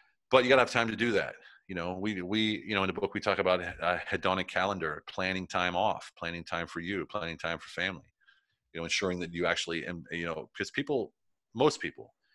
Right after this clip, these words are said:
um, look at, look at work as priority and family as second priority and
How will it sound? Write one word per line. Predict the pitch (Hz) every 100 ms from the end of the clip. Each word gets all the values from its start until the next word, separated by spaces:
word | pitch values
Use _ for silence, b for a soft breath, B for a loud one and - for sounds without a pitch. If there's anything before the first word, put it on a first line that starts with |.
| _ _ _ _ 92
um, | 92 90 90
look | 107 120
at, |
look | 104 98
at | 101
work | 101 107
as | 107
priority | - 98 101 90 85
and | 90 -
family | 92 95
as | 90
second | - 107 92
priority | 92 85 87 95 95
and | 82 82